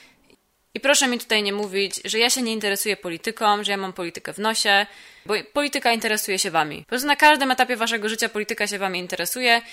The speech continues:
Nawet bułki macie opodatkowane, więc, y, jak smarujecie sobie, y, pyszne, chrupiące kajzerki, mm, świeżym twarożkiem, to w tej bułce,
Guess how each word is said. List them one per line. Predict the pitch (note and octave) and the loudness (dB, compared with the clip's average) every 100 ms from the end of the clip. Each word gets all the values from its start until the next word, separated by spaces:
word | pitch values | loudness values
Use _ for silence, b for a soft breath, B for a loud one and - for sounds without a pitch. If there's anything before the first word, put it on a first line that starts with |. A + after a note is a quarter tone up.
| B B - | B B -4
Nawet | A3 G#3 | -2 -2
bułki | F3+ A#3 C4 B3+ - A#3 | -2 2 2 2 -4 2
macie | G#3 G3+ G3 F#3 - _ _ - | 4 4 2 0 -2 _ _ -6
opodatkowane, | G3 G#3 F#3+ - F3 D#3+ D3 - | -4 -2 -4 -4 -4 -4 -6 -6
więc, | F#3 G3 - | -4 0 0
y, | - G3 F#3 F3+ F3 G3 | 0 0 2 2 -2 -8
jak | E3 E3 | -4 -4
smarujecie | - F3+ F3+ F3 F3 | -4 -4 -4 -4 -8
sobie, | E3+ E3 E3 D#3+ B B B F3+ | -6 -4 -4 -6 B B B -8
y, | |
pyszne, | - A3 G#3+ F#3+ F#3+ | 0 0 2 2 0
chrupiące | - G#3 G#3 F#3 F#3+ | 0 -6 -2 0 0
kajzerki, | F#3 F#3+ F3+ F3 - F#3 E3+ F3 B B - | 0 0 2 -2 -2 -8 -6 -8 B B -10
mm, | F#3 E3+ F3+ | -6 -4 0
świeżym | - G3 F#3 | 2 2 0
twarożkiem, | - F#3+ F#3 F#3 - F#3 F3 - B - | 4 4 6 2 0 0 0 -4 B -4
to | G#3 G3+ | -2 -2
w | - | 0
tej | C4+ A3 | 0 2
bułce, | F#3+ B3 A#3 - G#3 G3+ A#3+ | -2 -4 -4 -2 2 2 0